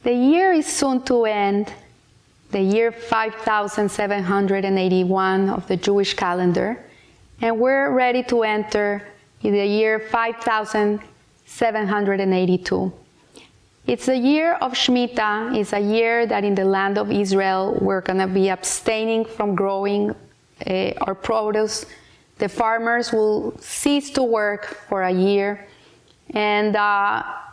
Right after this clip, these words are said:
and actually it really is three years that they're not gonna make any earnings from their lands. This has been going on for thousands of years in the land of Israel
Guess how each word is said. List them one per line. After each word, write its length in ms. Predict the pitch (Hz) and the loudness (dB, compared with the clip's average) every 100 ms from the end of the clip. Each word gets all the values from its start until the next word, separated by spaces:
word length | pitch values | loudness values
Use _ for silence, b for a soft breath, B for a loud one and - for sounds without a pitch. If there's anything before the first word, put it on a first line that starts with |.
| - - | -14 -4
and 240 | 220 214 - | -2 -2 -2
actually 960 | 233 277 - - 233 208 202 202 208 | -2 -2 -2 0 0 2 2 2 0
it 100 | 208 | 0
really 400 | 208 240 240 233 | 0 2 2 0
is 160 | 226 - | -2 -4
three 320 | - 220 220 | -2 0 0
years 340 | 233 254 208 196 | 0 0 0 -2
that 160 | 196 | -2
they're 140 | 196 202 | 0 0
not 160 | 202 | 0
gonna 180 | 202 196 | 0 2
make 420 | 196 190 185 - | 2 2 -2 -4
any 220 | 196 196 - | 0 0 0
earnings 440 | 202 214 196 185 | -2 0 0 0
from 220 | - 190 185 | 0 -2 0
their 160 | 175 | 2
lands. 520 | 175 160 165 170 - - B B B B B _ - | 2 2 0 -2 -6 -18 B B B B B _ -2
This 200 | 330 370 | 0 2
has 200 | 359 302 | 2 2
been 160 | 285 | 2
going 400 | 254 247 240 240 | 2 2 2 0
on 280 | 220 220 220 | 2 2 0
for 140 | 214 180 | -4 -6
thousands 840 | - - - 254 262 247 247 240 | -8 -18 -2 0 0 0 0 0
of 160 | 208 | 0
years 380 | 202 196 185 180 | 2 2 2 0
in 140 | 202 185 | 0 2
the 80 | |
land 260 | 180 180 180 | 2 2 0
of 140 | 180 | 2
Israel 480 | 185 180 208 214 277 | 0 0 0 0 -2